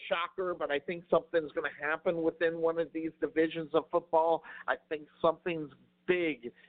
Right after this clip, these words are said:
is developing for one other team. Um, so a couple of teams, uh, with some couple stories, the interesting stories outside of what I think would be considered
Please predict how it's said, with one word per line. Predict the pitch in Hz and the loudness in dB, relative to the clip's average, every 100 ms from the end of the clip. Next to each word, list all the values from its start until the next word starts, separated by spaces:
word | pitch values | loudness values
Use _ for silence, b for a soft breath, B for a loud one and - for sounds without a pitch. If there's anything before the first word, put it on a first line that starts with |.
| b _ | b _
is | 156 151 123 | 2 2 0
developing | - 143 147 156 156 170 151 143 | -4 0 0 0 -2 -4 -10 -4
for | 156 147 123 107 | 4 4 2 0
one | 131 151 151 147 143 | 2 4 2 -4 -2
other | 147 147 190 - | 0 0 -4 -8
team. | 127 123 120 127 139 B B _ | -16 -12 -12 -6 -6 B B _
Um, | 131 127 123 - | 2 2 -2 0
so | 147 127 123 | 2 2 -2
a | |
couple | - 165 202 | 0 0 0
of | 175 | -2
teams, | - 165 170 170 151 175 | -4 -4 -2 -2 -2 2
uh, | 156 151 143 | 4 4 2
with | 147 147 147 - | 2 2 2 0
some | 160 147 - _ _ | -4 -4 -16 _ _
couple | 185 - 156 139 - | 0 2 -2 -2 -4
stories, | 170 165 156 151 143 | 4 6 6 4 0
the | 151 165 | -2 0
interesting | 196 - 160 - 147 - | -6 -6 -10 -8 -12 -8
stories | - 143 139 131 - B B B | 2 2 4 -2 -8 B B B
outside | 156 - 190 | -2 2 0
of | 160 139 | 0 -4
what | 151 151 - | -2 -2 0
I | 139 156 _ | -2 -2 _
think | 156 143 - 147 | -8 -8 -18 -4
would | 139 147 - | 0 0 2
be | 143 135 - | -2 -2 -2
considered | - 135 - - 156 147 | -2 -2 -2 0 2 0